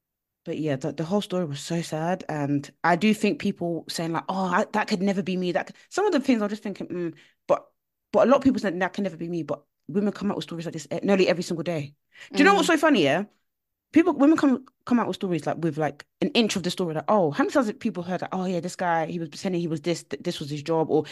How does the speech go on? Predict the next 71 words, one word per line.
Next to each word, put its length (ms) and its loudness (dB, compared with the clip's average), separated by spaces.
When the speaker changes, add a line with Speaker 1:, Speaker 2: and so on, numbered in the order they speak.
Speaker 1:
he 60 0
was 60 2
pretending 300 -2
he 40 -2
was 180 -6
earning 260 0
this, 340 0
or, 120 0
or 100 -4
he 60 0
was 140 -2
really 180 -2
doing 220 2
fraud, 520 -2
or, 200 2
or 260 4
he 100 6
was 100 0
Speaker 2:
Yeah. 40 -6
Speaker 1:
doing 140 0
fraud, 260 2
and 120 2
I 40 2
had 180 -6
to, 180 -6
and 140 0
I 40 -2
had 160 -4
to 360 -2
get 120 -2
some 140 -6
cards 320 0
out, 260 2
or, 260 0
um, 320 0
I 0 -
Speaker 2:
Yeah. 160 -2
Speaker 1:
had 120 -4
to 140 -10
get 180 6
Speaker 2:
Or 40 12
Speaker 1:
a 40 10
Speaker 2:
he 60 6
took 200 2
Speaker 1:
car. 100 0
Speaker 2:
stuff 240 0
out 160 0
in 140 -4
my 100 0
name. 580 0
Speaker 1:
It's 120 -2
Speaker 2:
This, 480 -12
that, 120 -6
Speaker 1:
every 200 6
Speaker 2:
and 60 4
Speaker 1:
day. 100 4
But 180 0
do 80 4
you 60 6
know 60 2
what 60 -4
it 60 0
is, 200 0
Jasmine? 440 -4
We 220 6
hear 320 2
one 180 2
percent 260 -2
of 100 -8
that 120 -4
story. 480 -4